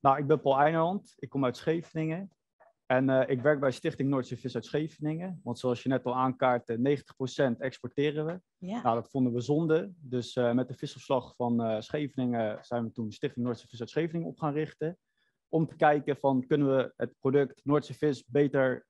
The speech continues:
Speaker 1: vermarkten? En wat wij dus, eh, in eerste instantie zijn gaan doen, is visboeren helpen om het assortiment Noordzeevis in de viswinkel, eh, beter aan te kunnen geven.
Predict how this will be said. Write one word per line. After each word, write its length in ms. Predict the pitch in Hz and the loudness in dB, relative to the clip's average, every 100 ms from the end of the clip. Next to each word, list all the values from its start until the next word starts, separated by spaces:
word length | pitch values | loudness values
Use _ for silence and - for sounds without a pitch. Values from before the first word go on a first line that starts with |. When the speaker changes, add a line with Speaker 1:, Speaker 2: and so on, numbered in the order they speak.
| _ _ | _ _
Speaker 1:
vermarkten? 680 | - 139 135 127 - 107 - _ _ _ _ _ - - | -2 2 4 2 -4 -14 -14 _ _ _ _ _ -12 0
En 220 | 123 120 | 2 4
wat 160 | 123 123 | 2 4
wij 160 | 131 | 4
dus, 280 | 127 120 - | 2 -2 0
eh, 300 | 123 113 107 - - | 0 2 0 -4 -6
in 120 | 139 | -2
eerste 220 | 156 160 | 0 0
instantie 380 | 139 143 135 123 | -2 -2 -4 -2
zijn 160 | 120 120 | -4 -4
gaan 140 | 127 | -2
doen, 200 | 131 131 | 0 2
is 240 | 110 - _ | 0 -6 _
visboeren 500 | 175 147 139 160 151 | -4 -2 -2 0 2
helpen 440 | 139 143 - 185 - - _ _ | 2 0 -4 -8 -10 -20 _ _
om 160 | - 135 | 0 0
het 100 | 131 | 0
assortiment 560 | 127 139 143 143 135 | -2 -2 2 2 4
Noordzeevis 640 | 147 156 143 - 156 123 | 4 2 0 0 2 2
in 60 | 135 | 0
de 80 | 123 | 0
viswinkel, 760 | 180 160 151 135 127 120 113 - _ _ | 0 0 0 0 0 -4 -6 -12 _ _
eh, 540 | - 120 117 110 107 104 - _ - | 0 2 4 2 0 -4 -10 _ -4
beter 320 | 143 147 143 | 2 4 4
aan 200 | 131 160 | 4 4
te 80 | - | 2
kunnen 180 | 175 165 | -4 0
geven. 560 | 165 160 - 175 202 | 2 2 0 -4 -4